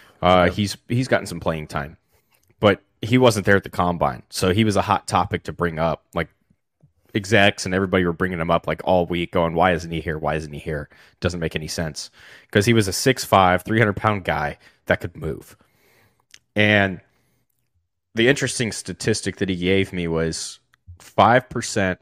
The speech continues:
Speaker 1: of American males are six two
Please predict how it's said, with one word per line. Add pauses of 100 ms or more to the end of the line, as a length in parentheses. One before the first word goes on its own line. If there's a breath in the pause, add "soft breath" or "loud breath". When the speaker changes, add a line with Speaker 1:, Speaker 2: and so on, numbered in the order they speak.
Speaker 1:
of
American (580)
males (1080)
are
six
two